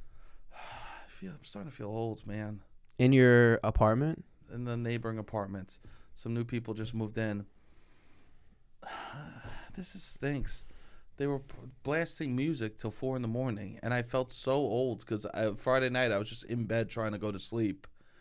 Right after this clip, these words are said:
Speaker 1: and they're just blasting music. And the heat is too hot, so my room is getting hot, so I had to open my window.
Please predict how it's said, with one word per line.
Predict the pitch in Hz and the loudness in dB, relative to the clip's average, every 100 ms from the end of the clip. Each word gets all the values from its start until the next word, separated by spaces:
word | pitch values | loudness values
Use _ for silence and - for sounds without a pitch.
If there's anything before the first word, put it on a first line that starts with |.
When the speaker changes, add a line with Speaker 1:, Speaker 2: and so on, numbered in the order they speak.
| - - - | -20 -20 -6
Speaker 1:
and | 110 | 0
they're | 113 | 2
just | 113 107 104 | 2 -4 -4
blasting | 110 110 117 117 - 113 | -2 0 -2 -2 -4 -2
music. | 104 110 113 - - - - - - - - - - | 0 0 -2 -10 -16 -20 -20 -20 -20 -20 -20 -20 -4
And | 117 | -2
the | 113 | 0
heat | - 139 151 | 0 0 0
is | 131 - | -4 -6
too | - 175 139 | -2 0 2
hot, | 120 120 123 120 - - - - - - - - - - | 4 4 2 -2 -12 -12 -18 -18 -18 -20 -20 -20 -20 -12
so | - 127 | 0 4
my | 120 | 4
room | 113 135 139 | 4 4 2
is | 120 | 2
getting | 135 123 120 | 2 2 2
hot, | 127 113 123 | 2 2 2
so | 120 | 4
I | |
had | 120 120 | 4 2
to | - | 2
open | 123 117 127 | 2 2 4
my | 120 | 4
window. | 113 117 113 104 104 113 | 4 4 4 4 4 0